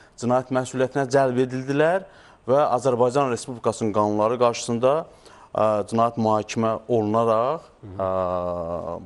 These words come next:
Speaker 1: barələrində konkret olaraq, ə, qanuni qüvvəyə minmiş ittiham hökmləri var. Yəni biz təqsirçi prezumpsiyasına əsasən artıq,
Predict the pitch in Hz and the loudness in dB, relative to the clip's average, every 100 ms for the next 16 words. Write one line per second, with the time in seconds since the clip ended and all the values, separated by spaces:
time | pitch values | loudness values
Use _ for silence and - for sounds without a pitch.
0 | 104 110 110 113 110 113 110 151 151 - | 0 2 2 0 0 -2 -2 -2 -4 -8
1 | 107 117 123 107 101 120 - - - _ | -8 -8 -6 -2 -2 -2 -6 -20 -20 _
2 | _ - 92 90 117 120 139 123 110 123 | _ -12 -8 -2 0 0 -2 -2 0 -2
3 | 110 123 - 113 110 - 92 87 76 73 | -2 -6 -6 -4 -4 -6 -6 -6 -8 -8
4 | 135 120 101 110 - 110 - - 117 104 | -4 -4 -4 -8 -6 -6 -8 -14 -12 -12
5 | - _ - 110 110 104 98 - 90 92 | -18 _ -8 -4 -4 -4 -6 -6 -6 -4
6 | 120 127 - 165 160 - - - 107 - | -2 -2 -2 -4 -4 -16 -8 0 0 0
7 | 117 | -6